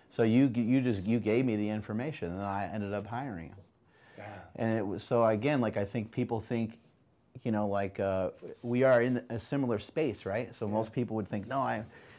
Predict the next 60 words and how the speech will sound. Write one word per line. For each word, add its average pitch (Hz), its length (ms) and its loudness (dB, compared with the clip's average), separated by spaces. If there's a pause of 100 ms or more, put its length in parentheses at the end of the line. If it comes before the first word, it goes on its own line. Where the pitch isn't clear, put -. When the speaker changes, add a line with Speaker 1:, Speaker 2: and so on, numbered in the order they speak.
Speaker 1:
you 113 80 -6
know, 104 80 -2
this 139 220 0
guy's 127 280 2
mine." 113 520 -2
This 110 200 -4
Speaker 2:
No, 120 120 2
you 127 100 4
shot 170 220 10
with 151 160 10
me. 151 160 6
You 127 160 4
can't 135 240 6
Speaker 1:
my 135 80 4
Speaker 2:
have 123 140 6
him. 101 120 2
Speaker 1:
videographer, 107 560 2
you 107 140 0
can't, 120 260 -4
you 107 140 -4
can't 107 260 -8
share 107 260 -4
him 104 120 -4
out, 101 200 -4
right? 104 240 -2 (840)
And 107 160 -4
so, 107 460 2
you 117 60 -2
know, 110 60 0
that's 120 200 2
the 127 80 -2
way 120 120 4
a 107 60 2
lot 110 180 2
of 107 100 -4
things 107 200 -4
should 147 180 -6
work, 85 280 -6
I 87 80 -8
think. 87 340 -14 (560)
Speaker 2:
So 127 200 4
through 165 240 8
this, 165 320 8
uh, 135 200 10
last 117 400 4
year, 113 140 6
we 113 200 6
have 104 140 4
talked 101 280 2
a 82 100 2
lot, 85 460 4
and 95 240 -4
we 95 100 -2
talked 104 340 0
more 110 280 2
about 98 420 2 (220)
this 117 280 2
little 110 200 4
guy 98 300 2
and 90 260 0